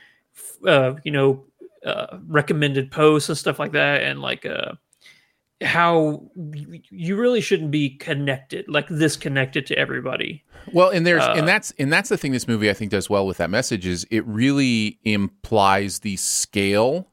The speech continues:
Speaker 2: that social media can have and why that's so dangerous as human beings. We're not, we're mu-, not meant to handle that scale
Speaker 1: Yeah.
Speaker 2: of interactivity with
Speaker 1: Especially
Speaker 2: so many
Speaker 1: kids.
Speaker 2: humans, especially kids. Um,
Speaker 1: Yeah.
Speaker 2: and so this movie,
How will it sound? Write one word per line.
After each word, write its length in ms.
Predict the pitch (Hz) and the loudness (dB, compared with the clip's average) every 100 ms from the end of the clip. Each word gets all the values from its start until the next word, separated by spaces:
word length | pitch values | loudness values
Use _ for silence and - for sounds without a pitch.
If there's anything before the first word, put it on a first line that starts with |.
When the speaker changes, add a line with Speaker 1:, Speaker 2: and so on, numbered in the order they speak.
| - | -6
Speaker 2:
that 180 | 117 123 | -2 0
social 380 | - 123 - 131 | 0 -2 0 0
media 520 | 123 123 120 120 110 | 2 2 2 2 0
can 240 | - 113 | -2 -4
have 500 | 95 98 101 113 131 123 | -2 -2 0 0 -2 -4
and 200 | 107 95 | -4 0
why 220 | 92 95 | 0 0
that's 220 | 101 - | -2 -2
so 140 | - 104 | -2 -2
dangerous 420 | 95 95 110 104 | -2 -4 -2 -4
as 100 | 104 | -4
human 200 | 107 101 | -2 -2
beings. 240 | 95 104 - | 0 -2 -2
We're 120 | 107 | 0
not, 400 | 98 95 101 - _ | 2 2 2 0 _
we're 180 | - 104 | -4 0
mu-, 200 | 104 120 | 0 0
not 240 | 123 123 - | 2 0 0
meant 180 | 120 - | -4 -4
to 120 | 95 | -6
handle 600 | 85 107 117 127 143 147 _ _ _ | -4 -2 2 2 0 -4 _ _ _
that 300 | 101 101 - | 0 0 0
scale 840 | - - - 123 113 117 120 120 - | -4 -4 -4 0 4 4 4 2 0
Speaker 1:
Yeah. 60 | 110 | 0
Speaker 2:
of 760 | 98 95 95 87 - - - - - | 0 0 -2 -4 -10 -10 -12 -8 0
interactivity 760 | 113 107 87 - 117 104 123 | 2 4 2 2 0 2 2
with 120 | 110 95 | 2 0
Speaker 1:
Especially 180 | 135 | -2
Speaker 2:
so 180 | 139 110 | 0 0
many 180 | 110 113 | 2 0
Speaker 1:
kids. 80 | 107 | -2
Speaker 2:
humans, 280 | 107 120 92 | -2 -2 -2
especially 460 | - 107 98 110 | -2 -2 -2 -4
kids. 420 | 95 87 101 135 - _ _ _ _ | -2 0 -2 -4 -12 _ _ _ _
Um, 480 | 101 95 92 90 87 | 0 2 0 -4 -6
Speaker 1:
Yeah. 120 | 101 | -4
Speaker 2:
and 100 | 98 | -2
so 220 | - 92 90 | 0 -2 -2
this 200 | 101 113 | -4 -4
movie, 320 | 101 95 | -2 -2